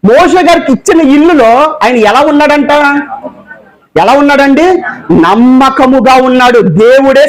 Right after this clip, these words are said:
సర్టిఫికెట్ ఇస్తున్నాడండి మోషేకి. ఏమనంటే, "మోషే, నువ్వు నా ఇల్లంతట్లో నమ్మకస్తుడివయ్యా." ఎంత నమ్మకస్తుడు అంటే,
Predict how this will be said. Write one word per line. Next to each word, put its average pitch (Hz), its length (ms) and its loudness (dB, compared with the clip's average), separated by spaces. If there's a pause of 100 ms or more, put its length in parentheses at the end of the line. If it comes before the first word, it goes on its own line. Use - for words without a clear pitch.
సర్టిఫికెట్ 302 480 -4
ఇస్తున్నాడండి 269 560 0
మోషేకి. 247 600 -2 (240)
ఏమనంటే, 262 540 0
"మోషే, 262 580 2
నువ్వు 285 180 2
నా 262 140 0
ఇల్లంతట్లో 269 960 0 (480)
నమ్మకస్తుడివయ్యా." 240 1200 0
ఎంత 247 440 -2
నమ్మకస్తుడు 330 760 -2
అంటే, 240 520 -2